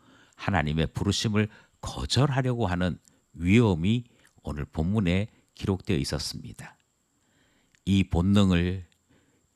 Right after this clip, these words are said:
이기는 은혜를 위해 기도하고자 하는 것이지요. 우리에게 말씀을 주사 하나님을 발견하는 데까지 이를 수 있도록 우리 안에 역사해 주시고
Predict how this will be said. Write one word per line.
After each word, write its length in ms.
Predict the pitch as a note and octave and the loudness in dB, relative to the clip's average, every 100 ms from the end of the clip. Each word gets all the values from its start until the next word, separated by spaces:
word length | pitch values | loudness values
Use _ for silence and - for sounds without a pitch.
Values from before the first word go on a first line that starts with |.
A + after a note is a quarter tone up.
| - | -2
이기는 640 | D#3+ C#3+ A2+ A#2 A#2 A2+ - _ - | -2 2 4 6 4 0 -8 _ -2
은혜를 500 | A#2+ G#2+ F#2 D#2 C#2+ | 2 2 0 -2 -2
위해 320 | D#2 G2+ G2+ - _ | -2 0 0 -4 _
기도하고자 560 | - A2+ D2+ F#2 F2+ F2 | -2 0 0 -2 -2 -4
하는 180 | C#2 | -4
것이지요. 500 | C2+ - D2+ - E2+ - - _ _ _ _ _ _ - | -8 -8 -10 -10 -10 -10 -14 _ _ _ _ _ _ -10
우리에게 440 | E2+ F2 D2 C#2+ | -2 2 2 0
말씀을 540 | D#2 D#2+ F#2+ - B2+ A#2+ | 0 0 0 2 2 2
주사 460 | F#2+ - F2 B1 - _ _ _ _ _ _ | 0 -2 -2 -4 -8 _ _ _ _ _ _
하나님을 680 | - E3+ D#3+ A#2 G2+ G#2 G2+ | -4 2 2 2 2 2 0
발견하는 720 | - A2 A2+ A2+ F#2 G#2 G2+ | 0 0 2 0 0 0 0
데까지 460 | F#2+ - E2 - | -2 -2 -4 -2
이를 340 | D2+ F2 A#2 C#3+ | -2 -2 0 0
수 160 | - | 0
있도록 440 | A#2 - G#1+ G1+ - _ _ _ _ _ _ - | -4 -4 -12 -12 -16 _ _ _ _ _ _ -6
우리 260 | D#2 D#2 | -2 0
안에 220 | C#2+ D#2 | 0 2
역사해 420 | F#2 - A2+ G#2+ G2 | 2 2 2 2 2
주시고 560 | F#2 - G2+ B2+ D#3+ | -2 -2 -2 -2 -4